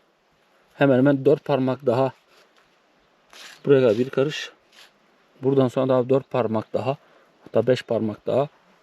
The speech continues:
geniş arkadaşlar. Tek seferde geçilen bir iz. Yani bu keski çekişle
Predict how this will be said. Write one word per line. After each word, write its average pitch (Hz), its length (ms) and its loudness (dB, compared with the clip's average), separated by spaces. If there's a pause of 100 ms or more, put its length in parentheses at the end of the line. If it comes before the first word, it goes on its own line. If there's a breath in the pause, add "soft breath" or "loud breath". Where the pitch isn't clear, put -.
(280)
geniş 113 380 -2 (120)
arkadaşlar. 101 460 -8 (500 soft breath)
Tek - 180 -2
seferde 107 500 -2 (260)
geçilen 113 420 -2
bir 104 40 0
iz. - 160 -8 (880 loud breath)
Yani 117 300 0
bu 165 180 4 (1040)
keski - 280 -2
çekişle 123 540 -2